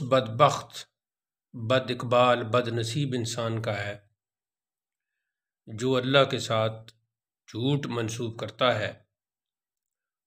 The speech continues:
और हक बात को, सच्ची बात को झुटलाता है। तो ऐसे शख्स का ठिकाना दोज़ख है।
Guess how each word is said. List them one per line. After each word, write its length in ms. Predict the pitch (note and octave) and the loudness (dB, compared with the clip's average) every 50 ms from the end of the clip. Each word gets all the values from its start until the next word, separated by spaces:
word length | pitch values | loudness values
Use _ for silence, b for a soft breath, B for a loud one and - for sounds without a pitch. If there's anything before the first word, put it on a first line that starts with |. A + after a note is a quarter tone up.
| _ _ | _ _
और 100 | A2+ G#2+ G2 - - | -12 -10 -8 -8 -2
हक 340 | - - B2+ C#3 C#3 - C3+ G#2+ G#2 | 2 4 4 4 4 0 -4 0 2
बात 360 | A#2 A2 A#2 A#2 A2+ - - | 4 6 6 4 2 -2 -8
को, 300 | - A2 A2 G#2+ G#2+ G#2+ - | -6 -6 -4 -4 -6 -8 -10
सच्ची 380 | - - - C#3 - - - B2 | -10 -10 -10 -10 -8 -6 -6 -4
बात 300 | G#2+ G#2+ G#2+ G#2+ A2 - - | -2 -2 -2 -2 -4 -6 -10
को 80 | - G#2+ | -12 -12
झुटलाता 640 | - - A2 G2+ - - A2 G#2+ A2+ A2 - A#2+ G2+ | -10 -8 -10 -10 -8 -6 -4 -4 -2 -2 -2 -4 -4
है। 180 | F2 - - - _ _ _ _ _ _ _ _ _ _ _ _ _ _ _ _ _ _ _ _ _ _ _ _ _ _ _ _ _ _ _ _ _ _ _ _ - | -6 -8 -12 -18 _ _ _ _ _ _ _ _ _ _ _ _ _ _ _ _ _ _ _ _ _ _ _ _ _ _ _ _ _ _ _ _ _ _ _ _ -12
तो 180 | - - - - D#3 | -12 -12 -4 2 4
ऐसे 340 | D#3 E3+ E3 - - E3 - | 4 4 4 2 2 2 2
शख्स 260 | - C#3+ - - - | 2 0 -2 -2 -4
का 120 | - - A#2 A2 | -2 -2 -2 -2
ठिकाना 460 | - B2+ - - A2+ G#2+ G#2+ G#2+ A2 A#2 - - - _ _ _ _ _ _ _ _ _ _ _ _ _ _ _ _ _ | -4 -6 -6 -4 -4 -4 -4 -4 -6 -8 -10 -14 -20 _ _ _ _ _ _ _ _ _ _ _ _ _ _ _ _ _
दोज़ख 480 | A#2+ A2+ A2 C#3 C#3+ C#3+ A#2 G#2+ F#2+ - | -14 -4 2 4 4 4 4 2 -2 -4
है। 120 | - - | -6 -10